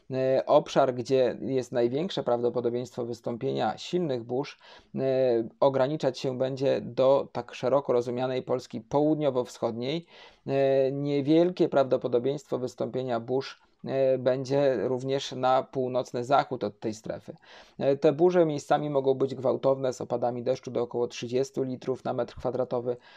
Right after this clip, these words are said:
porywami wiatru nawet do siedemdziesięciu pięciu, osiemdziesięciu kilometrów na godzinę. Jeżeli chodzi o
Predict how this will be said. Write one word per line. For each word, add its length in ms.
porywami 520
wiatru 360
nawet 340
do 100
siedemdziesięciu 800
pięciu, 500
osiemdziesięciu 760
kilometrów 520
na 120
godzinę. 420
Jeżeli 340
chodzi 380
o 220